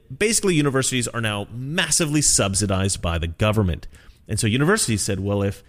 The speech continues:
the government is paying these huge scholarships and we're getting all this subsidy, m-, you know, we're getting all this money from, for all these, from all these students,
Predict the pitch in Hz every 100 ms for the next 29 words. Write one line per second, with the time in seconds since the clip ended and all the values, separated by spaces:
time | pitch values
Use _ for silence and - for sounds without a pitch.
0 | _ - 95 113 175 135 101 - 107 101
1 | 92 - 117 120 113 98 - - _ -
2 | - 107 139 185 - 80 71 - - _
3 | _ - - - 113 107 104 98 95 107
4 | 131 147 107 92 - 147 175 135 87 80
5 | - 85 - 117 - 117 85 98 113 113
6 | 98 95 104 135 147 - 92 - 98 90
7 | 95 - - 98 85 - 175 143